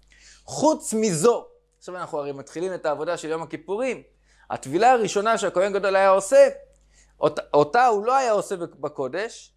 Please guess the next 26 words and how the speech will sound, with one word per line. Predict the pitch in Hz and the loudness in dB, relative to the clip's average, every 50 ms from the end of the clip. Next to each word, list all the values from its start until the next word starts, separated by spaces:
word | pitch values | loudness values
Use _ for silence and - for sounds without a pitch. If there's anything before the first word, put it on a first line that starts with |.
| _ _ _ _ _ _ _ | _ _ _ _ _ _ _
חוץ | - - 247 202 - | -8 -6 -6 -4 -4
מזו | 208 196 175 208 180 | -6 -2 -2 -2 0
בלבד | 165 165 151 147 185 214 240 233 | 0 -2 0 2 2 2 2 2
שאותה | - 190 170 175 208 | 0 -2 0 2 2
הוא | 220 214 202 | 4 4 6
היה | 196 202 | 6 6
עושה | 202 196 - - 202 | 4 4 0 -2 -6
בק-, | 175 175 165 - 202 190 147 | -4 -4 -4 -4 -4 -4 -2
בחול. | 143 143 - 202 208 175 131 101 - - | -4 -4 0 2 2 2 0 -2 -8 -6
הוא | 131 135 | -2 0
היה | 160 170 | 2 2
עושה | 170 - - 208 208 | 0 0 0 0 0
את | 196 156 | 0 0
זה | 156 175 165 | 0 0 0
במקווה | 139 156 165 202 240 226 - 170 170 180 180 175 - - _ - - - _ _ _ _ _ _ _ _ _ _ _ _ _ _ _ _ _ - | 0 -2 -2 -2 -4 -4 -2 0 0 0 0 0 -6 -14 _ -20 -20 -20 _ _ _ _ _ _ _ _ _ _ _ _ _ _ _ _ _ -8
מעל | 117 139 156 185 196 190 175 151 - - _ _ | -4 0 2 2 2 0 -2 -6 -10 -16 _ _
שער | - - - - 170 175 170 147 | -20 -8 -2 2 4 4 4 4
המים, | 147 147 165 180 170 143 120 110 | 2 2 2 2 0 0 -2 -8
כמו | 101 - 131 | -12 -14 -12
שאנחנו | 131 - 123 123 123 | -12 -10 -10 -10 -6
נראה | 127 131 139 | -4 -2 -2
בהמשך. | 123 127 120 113 107 - 139 143 175 180 - - _ _ _ _ _ _ _ _ _ _ _ _ _ _ _ _ - | -2 -2 -2 -4 -4 -2 0 0 0 0 -2 -8 _ _ _ _ _ _ _ _ _ _ _ _ _ _ _ _ -10
זה | - 139 170 | -4 -2 0
גם | 165 185 180 | 0 0 -2
כן | 165 - 165 143 | -2 -4 -4 -2
היה | 135 135 131 127 120 120 | 0 2 4 4 4 2